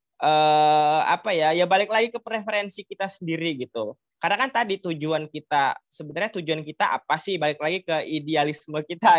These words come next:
gitu. Apakah kita, eh, publish itu tujuannya untuk dapetin bonus, atau publish karena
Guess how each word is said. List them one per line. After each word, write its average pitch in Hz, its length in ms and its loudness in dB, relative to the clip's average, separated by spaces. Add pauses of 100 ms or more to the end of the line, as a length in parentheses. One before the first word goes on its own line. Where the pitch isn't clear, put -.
gitu. 147 160 -6
Apakah 131 480 -2
kita, 135 400 -2 (560)
eh, 143 640 0
publish 147 480 2
itu 151 240 -6
tujuannya 147 560 -4
untuk 139 400 -8
dapetin 139 960 -4 (320)
bonus, 202 720 2
atau 151 240 -6
publish 160 480 0
karena 151 240 -4